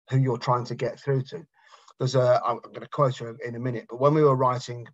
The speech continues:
uh, both those papers, one of the ones we used a lot was a, a, a, a study in India. They were trying to get through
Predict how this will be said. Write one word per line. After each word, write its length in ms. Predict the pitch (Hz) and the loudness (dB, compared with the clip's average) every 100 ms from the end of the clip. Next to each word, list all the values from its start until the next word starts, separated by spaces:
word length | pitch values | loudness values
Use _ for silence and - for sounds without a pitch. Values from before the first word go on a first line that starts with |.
| _ 110 | _ -10
uh, 160 | 107 - | -8 0
both 240 | 123 117 | 2 2
those 180 | 113 110 | -4 -12
papers, 480 | - 113 107 87 - | -8 -6 -6 -12 0
one 180 | 123 139 | 4 4
of 60 | |
the 60 | 135 | 4
ones 260 | 127 120 123 | 2 0 -4
we 80 | |
used 340 | 117 117 113 - | -8 -8 -8 -8
a 60 | 104 | -8
lot 320 | 120 110 104 - _ _ _ - - | 0 0 0 -6 _ _ _ -20 -10
was 200 | 113 113 | -8 -2
a, 260 | 117 113 - - - | 0 0 -2 -10 -10
a, 320 | 117 110 110 - _ _ _ _ _ _ _ _ - | -4 -2 -2 -4 _ _ _ _ _ _ _ _ -12
a, 400 | 113 110 107 113 107 _ - | -8 -8 -8 -10 -12 _ -10
a 60 | |
study 420 | - - 151 139 | -4 2 4 2
in 60 | 123 | 0
India. 500 | 143 143 - 98 107 _ _ _ 127 | 0 -2 -4 -12 -16 _ _ _ -6
They 80 | |
were 80 | 117 | -4
trying 340 | - 156 160 185 | -2 2 2 2
to 120 | 160 | -2
get 240 | 151 - | -2 -2
through 480 | - 120 98 107 123 | -8 -14 -12 -14 -18